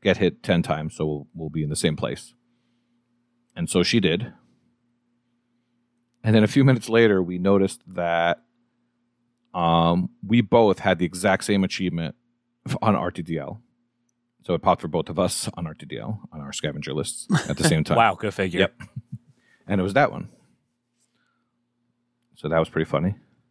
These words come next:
Speaker 1: So the next time we played, I said, "You know what? I'm gonna look at the list to see how many levels we have left."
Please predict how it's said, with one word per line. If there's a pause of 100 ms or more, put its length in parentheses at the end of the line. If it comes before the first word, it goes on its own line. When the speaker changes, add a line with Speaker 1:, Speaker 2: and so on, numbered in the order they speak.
(920)
Speaker 1:
So
the
next (240)
time
we
played, (220)
I
said,
"You
know
what? (1200)
I'm
gonna
look
at
the
list
to
see (140)
how
many
levels
we
have
left."